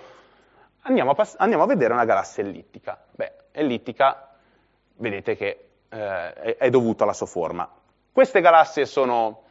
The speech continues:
possono essere più o meno, possono essere più o meno schiacciate, però notate la differenza che c'è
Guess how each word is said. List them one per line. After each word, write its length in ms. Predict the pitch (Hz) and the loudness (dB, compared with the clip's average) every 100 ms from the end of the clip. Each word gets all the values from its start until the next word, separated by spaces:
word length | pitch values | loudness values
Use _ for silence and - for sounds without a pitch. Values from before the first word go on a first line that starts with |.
| _ | _
possono 300 | 131 - 127 | -6 -4 -4
essere 260 | 113 117 110 | -2 -2 -2
più 220 | 135 131 | 0 2
o 80 | 113 | 2
meno, 520 | 107 101 95 78 - - | 0 -4 -4 -8 -12 -4
possono 300 | 123 - 117 | -2 0 -2
essere 220 | - 101 | -4 -4
più 140 | 139 | -4
o 40 | 104 | -6
meno 160 | 101 | -8
schiacciate, 840 | 101 196 196 110 - 190 - - _ _ _ _ | -10 -12 -4 -4 -2 -6 -6 -20 _ _ _ _
però 360 | 277 143 - - | 4 4 4 -6
notate 720 | 143 151 214 262 339 339 285 - | -6 0 0 0 -4 -6 -8 -10
la 120 | 113 | -8
differenza 760 | 110 - - 101 101 95 - 104 | -8 -6 -4 -2 -4 -6 -8 -8
che 100 | 101 | -8
c'è 320 | - 95 | -6 -6